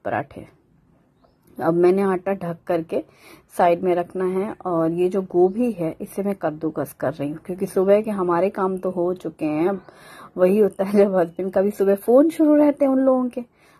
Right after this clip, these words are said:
जब वो नहा लेते हैं तब मैं समझती हूँ कि अब वो टेबल पे आने वाले हैं,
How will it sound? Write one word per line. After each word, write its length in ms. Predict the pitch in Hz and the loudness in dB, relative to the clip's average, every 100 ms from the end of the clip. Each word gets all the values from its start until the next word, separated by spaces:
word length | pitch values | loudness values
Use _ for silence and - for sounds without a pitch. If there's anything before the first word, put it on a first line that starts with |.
| _ | _
जब 100 | 202 | 0
वो 100 | 196 | 0
नहा 380 | 190 185 196 214 | 0 0 2 2
लेते 300 | 240 208 202 | 2 0 -2
हैं 140 | 208 | -4
तब 160 | 233 196 | -2 -2
मैं 140 | 180 | 0
समझती 500 | 180 - 185 185 - | -2 -4 -6 -8 -10
हूँ 120 | 214 208 | -8 -2
कि 80 | |
अब 80 | 202 | 0
वो 80 | 190 | 0
टेबल 280 | 190 170 170 | 0 0 0
पे 120 | 190 | -2
आने 240 | 180 185 | -2 0
वाले 260 | 214 208 208 | 0 0 0
हैं, 300 | 214 208 | -2 -4